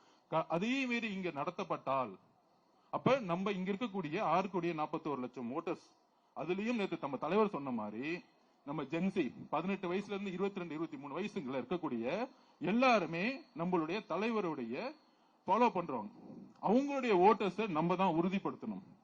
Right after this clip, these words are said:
அதுக்கான அவேர்னஸ் ப்ரோக்ராமை நம்ம தான் உருவாக்கணும். விழிப்புணர்வு பிரச்சாரங்களை நம்ம உருவாக்கணும்.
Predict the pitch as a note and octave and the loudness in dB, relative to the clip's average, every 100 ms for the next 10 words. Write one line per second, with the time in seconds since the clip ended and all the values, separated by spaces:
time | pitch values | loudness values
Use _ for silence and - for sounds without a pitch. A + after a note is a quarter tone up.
0 | - F3 F#3 E3+ F3 G3 C#4+ B3+ - E3+ | -4 -2 0 0 2 2 4 2 0 -2
1 | E3 G3 D#3+ C#3+ D#3+ E3+ C#3 E3 D#3+ C3 | -2 -4 -4 -2 0 0 0 0 0 -2
2 | B2+ G3 B3 A#3 G3+ F#3 - C#3+ D#3+ C#3 | -4 -4 -2 -2 2 0 -2 -6 -8 -6
3 | E3+ C#3+ B2 C#3+ E3 C3 G#2+ | -8 -4 -2 0 0 -2 -8